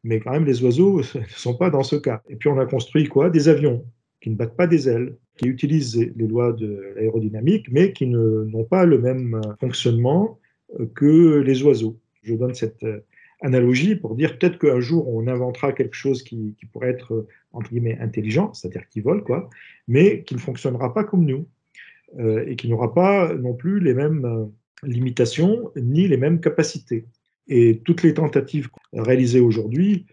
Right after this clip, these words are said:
euh, ben, n'aboutissent pas à quelque chose qui soit, euh, effectivement comparable à ce que chez les êtres humains on appelle intelligence. Donc on est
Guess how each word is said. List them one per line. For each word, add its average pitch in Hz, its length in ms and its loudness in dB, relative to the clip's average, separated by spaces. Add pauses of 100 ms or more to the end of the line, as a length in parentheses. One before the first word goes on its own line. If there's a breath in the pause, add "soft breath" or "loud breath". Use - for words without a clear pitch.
euh, - 80 -10
ben, 107 280 -6 (340)
n'aboutissent 113 560 -6
pas 180 320 4
à 120 260 -4
quelque 117 300 -2
chose 165 340 0
qui - 140 -10
soit, 131 480 -2
euh, 110 340 -4 (100)
effectivement 117 540 -4
comparable 127 840 -2
à 123 400 -4
ce 120 140 -14 (120)
que 113 120 -2
chez 113 240 -2
les 113 220 0
êtres 120 280 -2
humains 147 360 -2 (440 loud breath)
on 117 120 -2
appelle 117 240 2
intelligence. 131 800 -4
Donc 113 160 -10
on 147 100 0
est 180 220 0